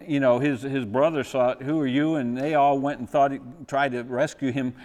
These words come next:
from himself because they thought he was going crazy. And so fa-, there's no perfect family. There just isn't. I really thought <laughs> when we got married and started having our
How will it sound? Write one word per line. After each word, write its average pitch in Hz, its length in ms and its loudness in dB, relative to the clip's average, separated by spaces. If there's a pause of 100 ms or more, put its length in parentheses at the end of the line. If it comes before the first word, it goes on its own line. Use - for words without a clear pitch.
(100)
from 151 240 2
himself 151 500 0
because 135 380 -4
they 127 160 -6
thought 131 260 0
he 147 140 -2
was 143 180 -2
going 117 320 -4
crazy. 123 640 -2 (640)
And 139 440 -2 (260)
so 196 140 0
fa-, 196 320 -4
there's 180 280 0
no 208 240 4
perfect 175 460 -2
family. 135 580 -4
There 127 180 -4
just 175 220 -2 (180)
isn't. 123 480 6
I 139 120 2
really 226 360 2
thought 117 500 0 (480)
<laughs> 156 60 -6 (680)
when 139 200 0
we 147 120 2
got 151 180 0
married 147 240 0
and 127 80 -4
started 135 340 0
having 131 360 0
our 113 260 0